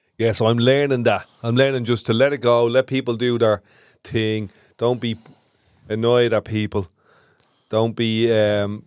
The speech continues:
putting your timetable or your demands on them.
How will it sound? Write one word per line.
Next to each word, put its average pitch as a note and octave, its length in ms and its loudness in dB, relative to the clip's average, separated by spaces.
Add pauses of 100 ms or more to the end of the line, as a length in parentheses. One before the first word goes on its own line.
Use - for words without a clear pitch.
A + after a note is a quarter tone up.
putting A2+ 400 -6
your A2 360 0 (220)
timetable G#2 600 -4
or F#2+ 80 -2
your G#2 220 0
demands G2+ 480 -4
on G2+ 160 -6
them. G2 320 -8